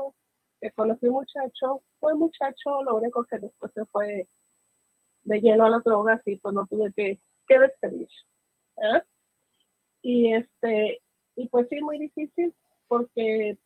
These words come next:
había momentos donde quería tirar la toalla, pero lo que a mí me hizo fuerte es decir, "Bueno, yo decidí esta vida", no esta vida, yo decidí, tomé la mala decisión de elegir personas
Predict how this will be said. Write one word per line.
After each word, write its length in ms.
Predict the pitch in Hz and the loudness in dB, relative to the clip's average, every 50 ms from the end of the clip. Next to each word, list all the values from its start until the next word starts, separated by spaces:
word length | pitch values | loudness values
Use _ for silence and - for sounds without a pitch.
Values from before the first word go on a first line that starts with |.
| _ _ - | _ _ -6
había 260 | 208 208 220 233 233 | -4 -2 -2 -2 -2
momentos 400 | 262 262 254 262 254 247 254 254 - | -4 -4 -4 -4 -6 -6 -6 -6 -4
donde 240 | 269 220 208 208 208 | -2 -2 -4 -4 -6
quería 260 | - 208 214 226 233 | -6 -4 -4 -4 -2
tirar 220 | - 247 240 240 | -2 -2 -2 -2
la 140 | 233 233 226 | -2 -4 -4
toalla, 420 | - - 233 240 233 247 240 240 240 - | -4 -4 -4 -2 -2 -2 -2 -2 -4 -4
pero 540 | 220 214 208 208 208 208 208 196 202 202 - _ _ _ _ _ _ _ _ _ _ _ _ - | -6 -4 -4 -4 -4 -4 -4 -4 -6 -6 -10 _ _ _ _ _ _ _ _ _ _ _ _ -6
lo 380 | 220 233 226 220 220 220 220 - | -2 -2 0 2 2 2 0 2
que 60 | - 220 | 0 2
a 40 | 220 | 2
mí 120 | 233 233 | 4 4
me 160 | 247 247 247 | 2 2 0
hizo 220 | 247 240 240 - 247 240 - | -2 -2 -4 -8 -8 -4 -2
fuerte 300 | 240 240 233 - 233 226 | -2 -2 0 0 -2 0
es 60 | 220 | 2
decir, 420 | 226 226 226 - 240 240 247 247 _ _ _ _ _ _ _ _ _ _ _ _ _ _ _ _ _ _ | 0 0 0 0 0 0 0 0 _ _ _ _ _ _ _ _ _ _ _ _ _ _ _ _ _ _
"Bueno, 260 | - 226 226 226 220 214 | 0 2 4 4 2 2
yo 180 | 220 226 233 | 2 2 4
decidí 460 | 247 269 262 - 247 233 226 240 240 | 2 2 2 0 -2 0 2 4 4
esta 260 | 233 240 247 - 226 214 | 4 4 2 0 -2 0
vida", 280 | 226 233 247 262 262 269 277 - _ _ _ _ _ _ _ _ _ _ - | 0 0 0 0 0 -2 -4 -6 _ _ _ _ _ _ _ _ _ _ -6
no 180 | 269 285 330 381 | -2 0 2 0
esta 160 | - - 349 277 | 0 0 0 0
vida, 180 | 226 190 208 214 | 2 2 0 0
yo 140 | 233 254 269 | 2 0 0
decidí, 560 | 277 - - 240 202 233 240 247 262 - - _ | 0 -2 -6 -6 -4 -2 -4 -4 -4 -6 -6 _
tomé 200 | - 233 233 240 | -2 0 0 0
la 80 | 247 254 | 0 0
mala 220 | 262 254 247 247 240 | -2 -4 -4 -2 0
decisión 520 | 240 240 240 - 208 _ - 233 226 226 | 0 0 -2 -4 -8 _ -2 -2 -2 0
de 120 | 220 220 214 | -2 -2 -2
elegir 360 | 208 208 - - 226 208 - | -2 -4 -4 -4 -4 -4 -4
personas 400 | - 220 - - 220 214 220 220 | -6 -12 -8 -6 -4 -2 -2 -4